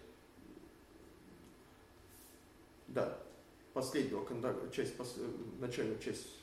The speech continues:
последнего кандака они повторяют трижды, по крайней мере, так указывается. И затем они вновь поют то, что он, у нас называется первый кандак, про имя, вот эту вступительную строфу. Первый икс они не поют.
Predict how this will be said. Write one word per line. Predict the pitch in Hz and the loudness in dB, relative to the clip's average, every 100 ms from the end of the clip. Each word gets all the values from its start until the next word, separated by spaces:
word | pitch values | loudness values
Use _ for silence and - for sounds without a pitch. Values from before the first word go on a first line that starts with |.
| - | -4
последнего | 127 - 127 107 - | -2 6 6 6 0
кандака | 123 117 113 104 | -2 -2 -2 -2
они | 110 113 | 0 -2
повторяют | 127 - 117 95 - | -4 0 2 2 0
трижды, | - - 123 | 0 2 4
по | 208 | 4
крайней | 226 208 185 | 4 4 4
мере, | 180 | 4
так | 180 165 | 2 0
указывается. | 170 165 143 143 139 139 151 - - - - | 2 2 4 6 4 4 -4 -6 -12 -10 -2
И | |
затем | 151 160 - 277 294 - | 4 6 6 6 6 8
они | 139 175 | 8 8
вновь | 139 131 175 220 - | 6 8 8 8 6
поют | 139 123 185 180 - | 4 8 6 6 2
то, | 147 | 4
что | 147 - | 4 2
он, | 113 113 127 | 0 2 4
у | |
нас | 127 127 | 4 4
называется | 120 120 117 - | 2 2 2 0
первый | 120 113 | 2 2
кандак, | 110 95 90 - - | 2 0 0 -4 -4
про | 123 | 0
имя, | 98 - 120 - | 0 0 -4 -4
вот | 123 | -4
эту | 123 | -4
вступительную | - 123 - - 120 | -4 -2 -2 -2 -4
строфу. | - - - - 95 - - | -2 -4 -4 -4 -6 -8 4
Первый | 139 135 214 | 8 10 8
икс | - - | 4 0
они | 143 | 0
не | 139 | 0
поют. | 127 - | 0 -2